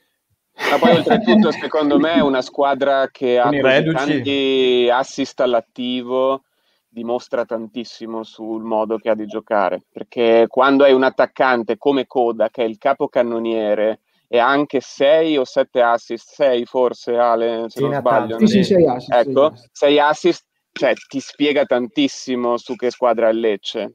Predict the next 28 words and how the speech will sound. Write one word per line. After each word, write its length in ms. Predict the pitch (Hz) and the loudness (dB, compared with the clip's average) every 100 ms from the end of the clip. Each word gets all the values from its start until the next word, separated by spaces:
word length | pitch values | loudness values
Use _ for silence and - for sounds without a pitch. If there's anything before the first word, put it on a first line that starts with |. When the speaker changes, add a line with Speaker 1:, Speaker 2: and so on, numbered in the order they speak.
| _ | _
Speaker 1:
perché 340 | 123 - 123 | -10 -6 -8
significa 720 | 120 139 139 135 135 135 127 | -6 -4 0 -2 -2 -2 -2
che 320 | - 131 117 _ _ _ _ - - | 0 0 0 _ _ _ _ -14 -2
hai 80 | 127 | 0
un 80 | 135 | 2
attaccante 500 | 135 139 156 143 131 | 0 -2 -2 -2 -4
che 120 | 127 | -6
fa 200 | - 123 | -2 -2
ventuno 560 | 117 139 139 143 139 139 | 0 -2 -2 -4 -4 0
gol 520 | 139 147 160 156 151 | 2 4 4 2 2
e 140 | 131 - | 0 -6
comunque 560 | 135 127 151 151 127 | -8 -4 -4 -6 -8
gioca 320 | 117 131 135 | -2 -2 -2
per 160 | 113 117 | -4 -2
la 80 | 117 | -4
squadra 640 | - 127 123 143 131 139 | -2 0 2 2 2 2
e 60 | 131 | 2
mette 320 | 120 135 139 | 0 -2 -2
i 40 | 131 | -4
compagni 400 | 120 117 120 123 | -4 0 0 0
in 80 | 117 | -4
condizione 480 | 117 110 - 120 | -6 -8 -8 -8
di 80 | 120 | -8
segnare 580 | - 113 117 135 160 170 | -8 -6 -2 2 2 0
e 120 | 123 | -4
li 120 | 117 113 | -6 -4
fa 200 | 139 127 | -4 -4
segnare. 680 | 107 107 110 98 85 98 | -8 -12 -8 -6 -6 -8